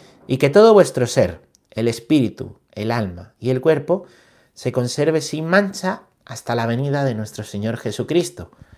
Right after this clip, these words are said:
Fiel es el que os llama, y es Él quien lo hará". Bueno,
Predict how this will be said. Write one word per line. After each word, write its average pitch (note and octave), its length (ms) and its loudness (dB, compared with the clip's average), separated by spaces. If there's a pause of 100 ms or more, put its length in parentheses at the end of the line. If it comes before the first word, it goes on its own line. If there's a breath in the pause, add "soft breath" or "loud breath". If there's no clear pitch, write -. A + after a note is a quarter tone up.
(460 soft breath)
Fiel F#3 300 6
es D3 160 0
el D3 120 -2
que C#3+ 120 0
os C3 100 2
llama, A#2+ 440 -4 (440)
y A2+ 380 -6
es F3 320 -4
Él C3+ 380 0 (460 soft breath)
quien A#2 260 -2
lo G#2+ 80 0
hará". G#2 300 -2 (460)
Bueno, G#2 240 -10